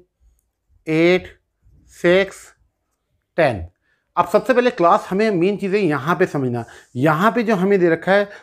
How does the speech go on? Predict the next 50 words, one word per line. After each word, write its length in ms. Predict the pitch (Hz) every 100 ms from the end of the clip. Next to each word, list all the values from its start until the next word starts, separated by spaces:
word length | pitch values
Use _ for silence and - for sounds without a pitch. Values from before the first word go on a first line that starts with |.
| _ -
वो 120 | 170
दे 140 | 175 165
रखा 200 | 160 202
है 80 |
less 360 | 196 147 143 123
than 180 | 131 120 117
type 300 | 113 113 -
ogive। 240 | 104 101 - _ _ -
अब 180 | 208 -
सबसे 220 | 208 220
पहले 200 | 240 240
बात 160 | 220 220
होती 160 | 190
है 60 | 233
यार, 80 | 262
ये 140 | 240
less 280 | 190 170 165
than 120 | 208 202
type 180 | 208 196
ogive 280 | 151 156 -
क्या 120 | 131
है? 60 | 117
less 240 | 117 110
than, 120 | 117 - - -
क्योंकि 180 | 170 208 220
एक 80 | 220
more 240 | 180 180 208
than 160 | 214
ogive 220 | 202 208 196
होता 160 | 196
है, 60 | 220
एक 200 | - 185
less 260 | 160 147
than 160 | 151 147
ogive 180 | 147 143
होता 180 | 135 131
है। 80 | 131 - _
सबसे 180 | 202 269
पहले 160 | 254 285
हम 80 |
क्वेश्चन 360 | - 185 180 214
समझते 260 | 208 185 233
हैं, 100 | 247
टेबल 280 | 214 185
का 100 | 196
मतलब 200 | 202 170
क्या 100 | 151
है। 80 | 139
यहाँ 180 | 151 170
पे 80 | 254